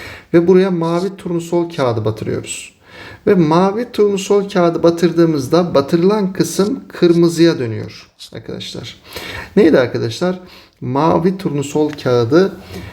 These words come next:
kırmızıya dönüyorsa bu çözeltimiz asit çözeltisiydi.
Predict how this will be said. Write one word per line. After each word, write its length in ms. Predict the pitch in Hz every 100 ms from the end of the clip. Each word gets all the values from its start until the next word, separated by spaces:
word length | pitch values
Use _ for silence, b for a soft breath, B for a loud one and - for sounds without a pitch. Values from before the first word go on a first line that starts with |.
| B -
kırmızıya 720 | - 160 160 147 143 135 113
dönüyorsa 760 | 113 120 165 180 175 - 170 185 B B B
bu 100 | 151
çözeltimiz 880 | - 131 123 113 110 135 165 170 - - - - _
asit 600 | 143 143 165 151 - - - _
çözeltisiydi. 800 | - 113 110 110 - - -